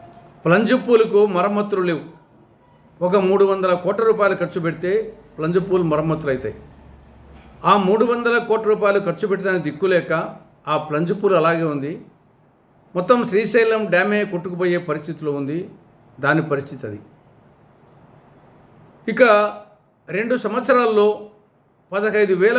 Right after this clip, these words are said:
కోట్ల రూపాయలు సాగునీటి ప్రాజెక్టుల మీద ఖర్చు పెడితే already పెండింగ్ ప్రాజెక్టులు అవి తెలుగంగ, గాలేరునగిరి, అంద్రేనివా, వెలుగొండ, అన్నమయ్య,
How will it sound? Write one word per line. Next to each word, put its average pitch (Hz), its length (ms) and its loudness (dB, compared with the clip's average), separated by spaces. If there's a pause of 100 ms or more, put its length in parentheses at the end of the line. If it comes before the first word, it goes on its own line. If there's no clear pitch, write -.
కోట్ల 220 220 0
రూపాయలు 196 360 2
సాగునీటి 202 420 -2
ప్రాజెక్టుల 170 440 -2
మీద 165 160 0
ఖర్చు 143 220 -2
పెడితే 151 280 -2 (1500)
already 240 360 4 (120)
పెండింగ్ 220 380 -2
ప్రాజెక్టులు 156 420 -2 (1040)
అవి 170 140 4 (100)
తెలుగంగ, 185 460 4 (960)
గాలేరునగిరి, 180 680 2 (680)
అంద్రేనివా, 185 640 2 (720)
వెలుగొండ, 185 480 0 (840)
అన్నమయ్య, 190 420 2